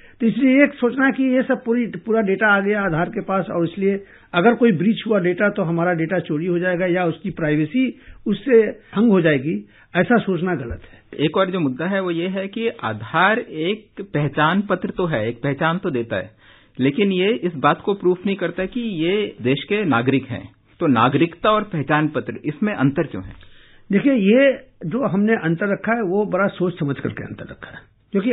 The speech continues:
Speaker 1: आधार का जो नया कानून हमारे जो संसद ने जो पास किया है उस कानून के तहत आधार कोई सिटीजनशिप का प्रूफ नहीं है। आधार सिर्फ ये दिखाता है कि वो इस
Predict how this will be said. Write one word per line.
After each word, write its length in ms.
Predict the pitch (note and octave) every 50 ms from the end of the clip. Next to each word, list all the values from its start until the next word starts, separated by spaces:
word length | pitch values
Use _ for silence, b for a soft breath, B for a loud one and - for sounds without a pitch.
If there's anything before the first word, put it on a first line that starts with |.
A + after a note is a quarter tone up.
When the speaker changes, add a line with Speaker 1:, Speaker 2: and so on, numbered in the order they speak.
| - F3+
Speaker 1:
आधार 500 | E3+ E3+ E3 D3+ F3 G#3 A#3+ B3 A#3 - - - _ _ - - -
का 100 | G3 F3+
जो 120 | F3+ G3 F#3+
नया 220 | E3 D#3+ F3 F#3 F3 -
कानून 380 | E3+ D3+ D3+ E3 F3 F3+ F3 E3+ - -
हमारे 320 | C3+ C#3 C#3+ C#3 C#3 D3 D3
जो 80 | D3
संसद 380 | C3 - - C3 C3 - E3+ D3+
ने 80 | D3 C#3+
जो 100 | C3+ C#3+
पास 260 | - - B2 B2 B2+ - -
किया 180 | - - - G#2
है 140 | G#2+ B2+ - A#3+ - _ b b b b b b b b b b _ -
उस 100 | C#4 -
कानून 320 | - B3+ A#3 A#3+ B3+ C4+ C4
के 120 | B3+ A#3+ -
तहत 320 | - A3+ G#3 B3+ B3 - - -
आधार 480 | E3+ F3+ F3 E3 D3 E3 G3 A3+ B3+ B3 - - - - - - -
कोई 120 | A#3 A#3+ A#3
सिटीजनशिप 600 | G3+ - F#3 D#3+ F#3 G3+ B3 A#3+ - - A3+ - -
का 80 | - - -
प्रूफ 280 | - D#3+ E3+ E3 - -
नहीं 200 | E3 E3+ - -
है। 80 | - - - - - - - - - - - _ _ _
आधार 380 | - D#3+ E3 D3+ D#3+ F#3+ A3+ B3
सिर्फ 240 | A#3 - B3 A3+ G3
ये 140 | F3+ G#3 A3+
दिखाता 420 | G3 G#3 - F3 D#3+ E3 - G3+
है 140 | G#3 A3+ B3 G#3
कि 220 | G3+ G#3+ A3+ A#3
वो 220 | G#3+ E3+ F3+ G#3+ A3
इस 200 | A3+ A3+ F#3 -